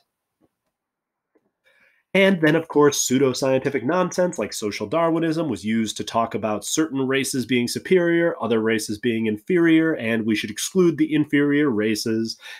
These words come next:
And most, and as always with these racial hierarchies, the whiter you are, the better. And, uh, yeah, all of this was used to justify, you know, pretty,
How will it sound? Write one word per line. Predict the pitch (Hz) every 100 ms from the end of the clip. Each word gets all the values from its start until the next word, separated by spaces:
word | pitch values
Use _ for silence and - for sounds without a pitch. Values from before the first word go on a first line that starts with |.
| - 123
And | 123 123 127 110
most, | 120 135 -
and | - 127 123
as | 147 127
always | 127 123 123 117
with | 120
these | 120 107
racial | 120 123
hierarchies, | 110 113 113 110 110 107
the | -
whiter | 98 143 160 151
you | 143 135
are, | 135
the | 120
better. | 98 131 127 127 127 _ _ _ -
And, | 107 110 107 107 101
uh, | 107 104 101 98
yeah, | 104 87
all | 87 110 117
of | 104
this | 107
was | 110 95 110
used | 117 113 -
to | 104
justify, | - 113 107 107 - 107 107 110 127 175 208 277
you | 226
know, | 151 127 _ _
pretty, | - - 156 156 139 127 117 113 104